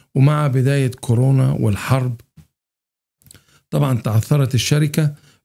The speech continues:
بنشوف هنا دلوقتي سيمنز تقرر إغلاق مصنعها، شركة،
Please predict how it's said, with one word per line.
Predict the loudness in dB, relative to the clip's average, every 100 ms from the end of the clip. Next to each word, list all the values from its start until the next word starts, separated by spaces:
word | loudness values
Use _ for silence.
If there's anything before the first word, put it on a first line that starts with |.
| -4
بنشوف | 0 0 2
هنا | 2
دلوقتي | 2 0 0 0 0
سيمنز | 2 4 4 2 -4 _ _ _
تقرر | -10 -4 -2 -2 -2
إغلاق | 0 0 -2
مصنعها، | -4 0 0 2 0 0 -4 _ -20 _
شركة، | -2 -2 0 -4